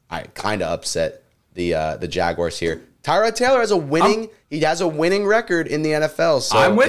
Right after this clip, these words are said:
Speaker 1: it's,
Speaker 2: you.
Speaker 1: I don't
Speaker 2: I'm
Speaker 1: know.
Speaker 2: with you. Tyrod Taylor has gotten the bad end of so many sticks.
Speaker 1: So many,
Speaker 2: But
Speaker 1: yeah.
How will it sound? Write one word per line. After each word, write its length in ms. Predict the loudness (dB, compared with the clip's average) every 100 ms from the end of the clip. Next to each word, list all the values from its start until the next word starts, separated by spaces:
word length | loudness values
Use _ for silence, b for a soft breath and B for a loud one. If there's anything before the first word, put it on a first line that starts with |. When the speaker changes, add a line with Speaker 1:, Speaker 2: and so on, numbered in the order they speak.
| 2
Speaker 1:
it's, 40 |
Speaker 2:
you. 340 | 4 4 2 -12 _ _ -6
Speaker 1:
I 120 | 0
don't 80 | 2
Speaker 2:
I'm 120 | 4
Speaker 1:
know. 40 | 2
Speaker 2:
with 180 | 2
you. 280 | 2 2 2 B 2
Tyrod 420 | 6 6 6 4
Taylor 460 | 4 4 4 4 4
has 260 | 0 0
gotten 540 | 2 4 4 2 -10 -2
the 100 | -2
bad 560 | -2 -4 0 4 4 4
end 240 | 2 2
of 120 | -2
so 240 | -2 0 2
many 220 | 2 0
sticks. 380 | -2 0 0 2
Speaker 1:
So 260 | 2 2
many, 300 | 0 -4 -4
Speaker 2:
But 160 | -2
Speaker 1:
yeah. 120 | -2